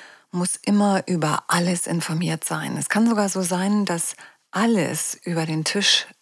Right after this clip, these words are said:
des Chefs laufen muss. Sowas gibt's.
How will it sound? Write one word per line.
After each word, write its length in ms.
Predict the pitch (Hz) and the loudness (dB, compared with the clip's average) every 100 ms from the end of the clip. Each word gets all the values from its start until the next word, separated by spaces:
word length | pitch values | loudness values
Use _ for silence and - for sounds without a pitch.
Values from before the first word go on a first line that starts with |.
| - | -4
des 200 | 165 - | -2 0
Chefs 420 | - 175 - - | 0 -2 -2 -2
laufen 580 | 147 151 156 - 160 151 | 0 0 0 -2 -2 0
muss. 440 | 156 175 - - - _ _ _ _ _ _ - | 0 0 -2 -6 -10 _ _ _ _ _ _ -12
Sowas 280 | - 180 - | -4 -2 0
gibt's. 400 | 180 - - | -2 -2 -8